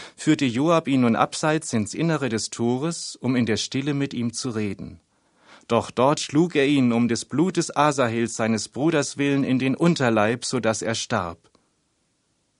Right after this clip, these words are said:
Als David hernach davon hörte, sprach er sogleich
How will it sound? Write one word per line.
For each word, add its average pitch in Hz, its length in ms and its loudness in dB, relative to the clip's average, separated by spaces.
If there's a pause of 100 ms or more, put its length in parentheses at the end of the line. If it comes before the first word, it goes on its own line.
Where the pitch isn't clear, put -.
(480)
Als - 260 -8
David 104 420 -2
hernach 95 400 -2
davon 90 380 -6
hörte, 101 340 -4
sprach 98 400 -2
er 95 100 -6
sogleich 95 680 -6